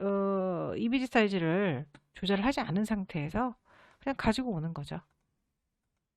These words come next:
자, 가지고 와서 배치를 잡습니다. 자, 이때 배치를 잡으려고 하니까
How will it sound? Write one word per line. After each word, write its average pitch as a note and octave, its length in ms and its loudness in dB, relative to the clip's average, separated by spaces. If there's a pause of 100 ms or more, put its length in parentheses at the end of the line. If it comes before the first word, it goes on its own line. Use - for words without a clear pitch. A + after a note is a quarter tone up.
(720)
자, - 160 -14
가지고 F#3+ 420 -2
와서 A#3 640 0
배치를 A3 580 0 (220)
잡습니다. - 720 -6 (1900)
자, F#3+ 100 2
이때 D#3+ 380 -2 (680)
배치를 A#3+ 320 10
잡으려고 F3+ 420 2
하니까 D#3 720 -2